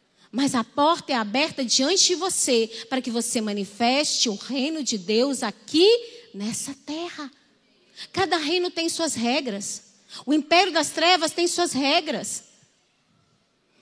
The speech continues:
O reino de Deus tem suas regras. E a cultura do reino, ela tem que prevalecer sobre qualquer cultura. Quem aqui é filho de Deus? Então,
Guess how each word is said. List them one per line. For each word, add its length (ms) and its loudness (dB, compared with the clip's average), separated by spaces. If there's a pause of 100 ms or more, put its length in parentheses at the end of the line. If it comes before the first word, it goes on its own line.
(100)
O 80 -2
reino 340 4
de 140 0
Deus 240 2
tem 160 0
suas 300 0
regras. 580 -8 (1500)
E 80 2
a 60 4
cultura 380 -2
do 100 -2
reino, 480 0 (140)
ela 180 -2
tem 160 -6
que 100 -6
prevalecer 680 -2
sobre 240 -4
qualquer 560 0 (500)
cultura. 800 -4 (2250)
Quem 160 -2
aqui 140 -2
é 20 2
filho 200 -2
de 120 -2
Deus? 540 -6 (1160)
Então, 400 -2